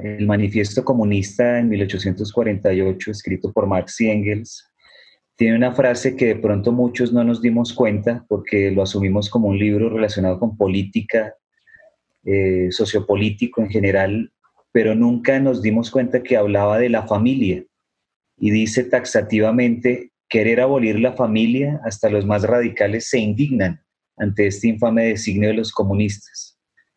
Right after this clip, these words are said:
El comunismo quiere abolir la familia,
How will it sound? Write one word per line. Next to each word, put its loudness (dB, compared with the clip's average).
El -16
comunismo 0
quiere 2
abolir 2
la 2
familia, 0